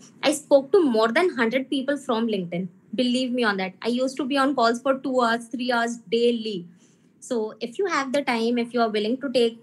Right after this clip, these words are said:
the pain, it's, it's really worth it. Okay. The next thing that you should do is while you are posting content on LinkedIn, make sure that you engage with other people's content.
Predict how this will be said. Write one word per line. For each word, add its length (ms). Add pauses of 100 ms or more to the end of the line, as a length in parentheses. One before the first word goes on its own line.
the 160
pain, 600
it's, 280 (100)
it's 180
really 320
worth 340
it. 160 (520)
Okay. 300 (840)
The 160
next 260
thing 160
that 220
you 120
should 220
do 180
is 360
while 200
you 160
are 80
posting 480
content 420
on 120
LinkedIn, 440 (400)
make 240
sure 340
that 200
you 100
engage 460
with 180
other 240
people's 420
content. 500